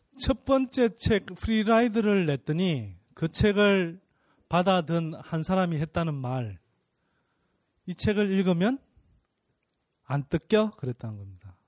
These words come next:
안 뜯겨. 이건 그 무의식적으로 나온 그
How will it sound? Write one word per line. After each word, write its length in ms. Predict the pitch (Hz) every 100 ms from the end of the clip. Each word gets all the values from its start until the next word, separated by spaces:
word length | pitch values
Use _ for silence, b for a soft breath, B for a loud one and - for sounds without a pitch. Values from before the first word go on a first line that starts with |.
| -
안 180 | 113 110
뜯겨. 440 | 120 - 131 107 _ _ _ _ _ _ _ _ _ _ _ _ _ _ _ _ _ _ _ _ _ _ _ _ -
이건 540 | 214 285 269 180 208 - 202 208
그 100 | -
무의식적으로 720 | 262 214 170 240 - 311 277 240
나온 380 | 175 170 180
그 120 | -